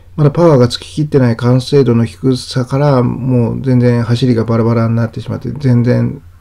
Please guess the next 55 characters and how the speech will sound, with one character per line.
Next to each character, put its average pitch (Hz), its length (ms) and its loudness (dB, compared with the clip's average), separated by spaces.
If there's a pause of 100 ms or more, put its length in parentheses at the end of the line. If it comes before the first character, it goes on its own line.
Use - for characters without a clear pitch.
(140)
っ - 20 -20
て 120 100 -6
い 110 100 0
う 127 40 4
よ 151 80 4
う 151 60 4
な 117 100 2
内 110 220 -2
容 104 120 0
で 101 100 -4
は 101 60 -2
あ - 40 -4
り 117 60 -6
ま - 120 -6
す - 140 -12
ね。 143 180 -2 (400)
で 160 80 -4
す 151 100 -6
か 160 60 2
ら 143 80 4
ど 156 140 0
っ - 100 -12
か 151 140 2
で 120 240 4 (360)
外 170 320 0
に 131 80 4
出 139 140 4
せ 143 160 -2
て 117 240 -4
た 110 220 -4
り 107 120 -4
し - 240 -14
て 151 160 0
れ 151 120 2
ば、 120 400 -2 (760)
少 - 240 0
し 120 80 2
は 113 60 2
違 117 260 0
っ 110 60 -8
た 117 100 -4
か 110 140 -6
な 117 220 0
っ 123 80 -6
て - 120 -6
い 120 60 2
う - 20 2
ふ 110 80 -2
う 110 60 -2
に 110 80 -2
思 107 180 -4
い 110 60 -4
ま 110 180 -4
す 110 60 -12
し、 120 400 -4